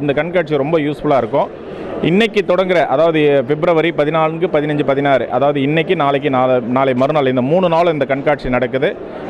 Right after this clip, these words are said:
அனுமதி வந்து இலவசம். அஹ், வந்து யார் வேணாலும் விசிட் பண்ணலாம்.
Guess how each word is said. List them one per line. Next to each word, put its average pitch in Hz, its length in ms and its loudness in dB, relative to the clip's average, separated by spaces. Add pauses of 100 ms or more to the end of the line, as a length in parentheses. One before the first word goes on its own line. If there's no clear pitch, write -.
(140)
அனுமதி 196 400 2
வந்து 156 220 2
இலவசம். 147 520 0 (200)
அஹ், 127 260 2
வந்து 151 260 0
யார் 143 220 4
வேணாலும் 143 320 0 (200)
விசிட் 131 280 -2
பண்ணலாம். 139 360 0